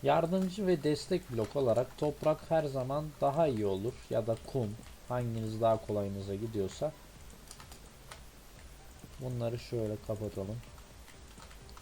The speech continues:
Şöyle, şöyle, şöyle, şöyle. Şunun altına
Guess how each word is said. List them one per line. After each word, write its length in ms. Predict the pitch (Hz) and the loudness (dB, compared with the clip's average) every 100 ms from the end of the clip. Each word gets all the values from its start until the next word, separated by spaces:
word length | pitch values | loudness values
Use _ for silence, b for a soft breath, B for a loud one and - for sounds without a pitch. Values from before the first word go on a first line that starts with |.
| - - | -16 -10
Şöyle, 280 | 113 101 98 | -6 -6 -4
şöyle, 580 | 104 110 101 101 101 101 - | -6 -6 -10 -10 -10 -10 -8
şöyle, 440 | 101 95 110 123 120 - | -8 -6 -6 -6 -10 -12
şöyle. 420 | - 104 98 107 120 - - - - - - - - - - - - - - - - - - - - - - - - - - - - - - - - - - - - | -10 -8 -6 -4 -6 -8 -16 -16 -16 -16 -16 -16 -16 -16 -16 -16 -16 -16 -16 -16 -16 -16 -16 -16 -16 -16 -16 -16 -16 -16 -18 -18 -18 -18 -18 -18 -20 -20 -18 -18 -12
Şunun 160 | 120 117 | -6 0
altına 540 | 113 110 - 117 120 | 2 2 0 -4 -2